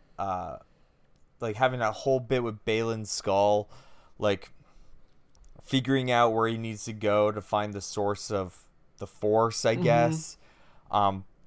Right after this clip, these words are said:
Speaker 1: because he's dead, like,
Speaker 2: Yeah.
Speaker 1: in real life.
Speaker 2: Yeah.
Speaker 1: S-, so it was like, oh, I wanted to see where that goes, but
Speaker 2: Yep.
Speaker 1: now with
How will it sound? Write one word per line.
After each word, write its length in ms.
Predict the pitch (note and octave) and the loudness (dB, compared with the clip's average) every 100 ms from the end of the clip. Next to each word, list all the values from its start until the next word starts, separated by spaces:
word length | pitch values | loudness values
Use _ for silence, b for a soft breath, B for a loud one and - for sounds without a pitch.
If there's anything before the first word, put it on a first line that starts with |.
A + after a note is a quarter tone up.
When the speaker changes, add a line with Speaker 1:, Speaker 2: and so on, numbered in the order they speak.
| - | -10
Speaker 1:
because 240 | G#2 A2+ | -6 -6
he's 160 | G2 F#2+ | -6 -10
dead, 460 | - F#2 G2+ G2+ G#2 - _ | -6 0 0 0 -6 -20 _
like, 140 | - B2 | -6 2
Speaker 2:
Yeah. 160 | B2+ B2+ | 4 4
Speaker 1:
in 140 | G2+ | 2
real 200 | G2 G2 | 2 4
life. 360 | F#2 F#2 F#2+ F#2 | 4 4 2 -2
Speaker 2:
Yeah. 340 | C3+ C3 B2 A2+ | 0 2 0 -4
Speaker 1:
S-, 220 | - - - - - - - | -10 -14 -14 -18 -20 -20 -6
so 240 | - C#3 | 8 8
it 40 | |
was 120 | C3+ C3+ | 10 6
like, 140 | C3+ | 6
oh, 140 | F3+ F3+ | 10 12
I 120 | F3 | 12
wanted 320 | G#3 A#3 G#3+ | 10 4 0
to 40 | F3 | -2
see 220 | - F3+ | -6 -4
where 180 | D#3+ D3+ | -2 2
that 340 | C#3 B2 G2 | 4 4 2
goes, 600 | - A#2 G#2+ G2 F#2 F#2+ | 0 4 4 2 -2 -8
but 480 | - B2 A2 G#2 F#2+ | -4 2 4 4 2
Speaker 2:
Yep. 320 | C3 A#2+ C3+ - G#2+ | -4 -4 -4 -4 -12
Speaker 1:
now 260 | A2+ A#2+ C3 | -2 2 4
with 240 | C3 A#2+ | 2 -2